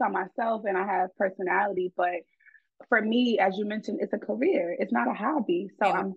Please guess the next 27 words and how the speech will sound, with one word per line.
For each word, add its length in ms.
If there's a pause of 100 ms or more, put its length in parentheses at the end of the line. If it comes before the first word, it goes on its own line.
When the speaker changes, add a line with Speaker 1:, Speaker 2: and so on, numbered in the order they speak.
(120)
Speaker 1:
I'm 100
Speaker 2:
yeah. 140
Speaker 1:
positioning, 680
exactly, 640
I'm 140
positioning 560
myself 560 (520)
to 280
be 320
the 100
go-to, 720
you 180
know, 160
fashion 420
styling 400
business. 400 (480)
Um, 500 (160)
so 100
I 220
value 580
education. 680
It 160
was 120 (120)
extremely 520
helpful, 580 (320)
for 120
sure. 520